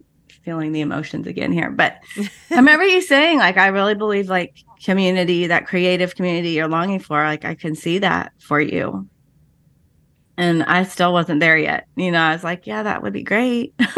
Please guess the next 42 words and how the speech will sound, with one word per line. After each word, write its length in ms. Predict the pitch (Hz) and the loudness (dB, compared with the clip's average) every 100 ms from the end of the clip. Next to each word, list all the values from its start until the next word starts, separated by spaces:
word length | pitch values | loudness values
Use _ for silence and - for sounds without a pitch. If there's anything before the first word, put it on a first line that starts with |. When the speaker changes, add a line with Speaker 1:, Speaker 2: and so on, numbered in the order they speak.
| 285 - 277 - - - - - | -2 -2 -8 -10 -16 -16 -16 -12
Speaker 2:
Yeah. 240 | 185 180 190 | -10 -2 2
Speaker 1:
But, 200 | 185 190 | 4 4
um, 520 | 190 165 151 165 - _ _ - - 202 | 4 2 0 -4 -12 _ _ -20 -14 -2
so 100 | 208 | 0
I 60 | |
started 280 | 202 208 233 | 2 2 4
writing 280 | 233 233 226 | 2 2 -2
that 180 | 214 - | -4 -4
song 640 | 208 220 220 185 180 180 - _ | -2 0 0 0 -4 -8 -12 _
while 180 | 180 185 | 0 2
I 60 | 190 | 2
was 180 | 196 | -2
there 480 | 185 170 160 165 175 | -2 -2 0 0 -4
and, 320 | - 165 165 160 | -6 -4 -4 -2
um, 440 | 147 139 175 175 _ _ _ _ _ _ _ _ _ _ | -2 -2 -4 -8 _ _ _ _ _ _ _ _ _ _
just 200 | - 196 | -12 -4
about 300 | 214 202 190 | 2 4 4
wanting 280 | 180 190 190 | 2 0 0
to 340 | 185 175 180 - _ _ _ _ _ _ _ _ _ _ _ | 2 2 0 -6 _ _ _ _ _ _ _ _ _ _ _
start 380 | - - 202 202 | -12 0 2 2
over 180 | 214 196 | 2 0
and, 160 | 180 | 0
like, 180 | 185 180 | -2 -4
lifting 440 | 175 185 196 214 | -4 -6 -4 -4
that 180 | 185 156 | -2 -2
heaviness 500 | 185 185 185 170 170 | -2 -2 -2 -6 -2
off 280 | 170 175 170 | 0 0 -2
of, 100 | 170 | -8
like, 220 | 120 - | -8 -6
"I 140 | 165 165 | -4 -2
know 280 | 175 180 196 | 0 -2 -2
this 220 | 190 185 | -4 -4
is 100 | 170 | -4
what 160 | 175 | -2
I 60 | 165 | 0
need 220 | 151 143 | 2 0
to 60 | 147 | -4
do, 280 | 165 180 180 | -4 -4 -2
but 140 | 156 | -2
I'm 180 | 135 - | -2 -4
terrified." 880 | 226 247 247 247 240 233 226 226 220 | -2 0 0 0 2 2 0 -4 -4
And, 340 | 156 139 | -4 -4